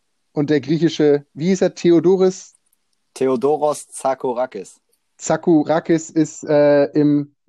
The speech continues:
Speaker 1: im Europäischen Parlament. Bitte sag,
Speaker 2: Das
Speaker 1: dass das
Speaker 2: ist
Speaker 1: richtig ist.
Speaker 2: beides korrekt, ja. Nicht
Speaker 1: Oh,
Speaker 2: schlecht,
Speaker 1: geil.
Speaker 2: ja.
Speaker 1: Vier von vier, überragend.
Speaker 2: Vier von vier, herzlichen Glückwunsch. Also kein, kein schlechter Start. Äh, ich muss sagen, bei der ganzen Recherche, also die,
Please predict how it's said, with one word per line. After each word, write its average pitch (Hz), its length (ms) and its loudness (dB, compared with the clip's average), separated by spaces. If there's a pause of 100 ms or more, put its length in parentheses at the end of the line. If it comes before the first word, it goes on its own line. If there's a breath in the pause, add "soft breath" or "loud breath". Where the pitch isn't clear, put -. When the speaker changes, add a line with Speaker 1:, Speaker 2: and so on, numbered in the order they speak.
(120)
Speaker 1:
im 143 140 -2
Europäischen 127 380 -2
Parlament. 120 400 -2 (200)
Bitte 156 240 0
sag, 135 120 0
Speaker 2:
Das 143 80 0
Speaker 1:
dass 123 80 -4
das 123 120 -6
Speaker 2:
ist 117 60 -8
Speaker 1:
richtig 135 200 -10
ist. - 40 -20
Speaker 2:
beides 156 340 -4
korrekt, 147 380 -8
ja. 127 340 -10
Nicht 135 120 -8
Speaker 1:
Oh, 175 120 0
Speaker 2:
schlecht, 127 220 -8 (140)
Speaker 1:
geil. 196 100 0
Speaker 2:
ja. 107 180 -6 (380)
Speaker 1:
Vier 269 140 2
von 190 200 -2
vier, 143 360 0
überragend. 143 400 0
Speaker 2:
Vier 196 40 -2
von 185 120 -6
vier, 135 160 -6
herzlichen 165 320 -6
Glückwunsch. 113 360 -8
Also 127 200 -8
kein, 165 320 -6
kein 170 180 -6
schlechter 160 320 -12
Start. 151 340 -4 (300)
Äh, 139 220 -4
ich 156 100 -12
muss 190 160 -4
sagen, 185 580 -6 (120)
bei 143 140 -6
der 147 120 -6
ganzen 170 600 -8
Recherche, 185 760 -6 (380)
also 120 180 -10
die, 131 180 -8